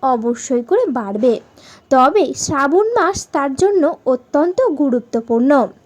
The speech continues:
এই শ্রাবণ মাসে যে কোনো রাতে, আপনাদের সময় মতো যে কোনো দিন রাতে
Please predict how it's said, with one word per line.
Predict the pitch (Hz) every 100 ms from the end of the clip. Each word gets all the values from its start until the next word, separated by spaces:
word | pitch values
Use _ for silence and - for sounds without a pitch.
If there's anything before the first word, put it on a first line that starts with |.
| - - -
এই | 285
শ্রাবণ | - 311 269 269 339 392
মাসে | 320 269 - 381 226 240
যে | 247 320 302
কোনো | 359 427 494
রাতে, | 285 208 - 254 214 - - - -
আপনাদের | 240 - 262 254
সময় | 285 - 339 320 381 440
মতো | 453 415 254 302
যে | 247 269
কোনো | 269 320 349 370
দিন | 392 349
রাতে | 226 214 - 269